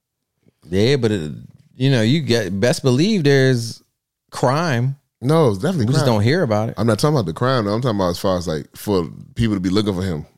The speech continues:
Speaker 1: So you
Speaker 2: Like,
Speaker 1: saying
Speaker 2: there's not a
Speaker 1: he,
Speaker 2: whole
Speaker 1: he's
Speaker 2: lot
Speaker 1: got,
Speaker 2: going
Speaker 1: he's
Speaker 2: on.
Speaker 1: got an easy way to hide out 'cause it's, it's,
Speaker 2: Yeah,
Speaker 1: it's
Speaker 2: 'cause
Speaker 1: spaced out a
Speaker 2: everything
Speaker 1: little
Speaker 2: low
Speaker 1: bit.
Speaker 2: key. Like, nobody's weird. Everything's low key. Everything's like, "Oh, it's, it's wooded. It's not a whole lot of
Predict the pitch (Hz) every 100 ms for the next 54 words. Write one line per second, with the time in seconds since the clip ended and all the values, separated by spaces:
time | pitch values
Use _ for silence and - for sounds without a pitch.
0 | _ _ _ _ _ _ _ _ - 95
1 | 98 110 101 123 104 127 120 101 113 123
2 | 107 92 113 113 104 95 92 82 90 85
3 | 82 80 - _ - _ _ _ _ _
4 | _ - 95 92 85 73 95 151 170 190
5 | 180 - - 143 180 180 165 156 143 143
6 | 135 151 117 98 104 117 156 151 139 120
7 | 104 110 92 110 147 135 117 110 104 120
8 | 98 87 90 104 107 107 104 98 80 98
9 | 95 87 87 - - 101 87 87 117 131
10 | 127 123 - 110 120 120 113 110 120 117
11 | 113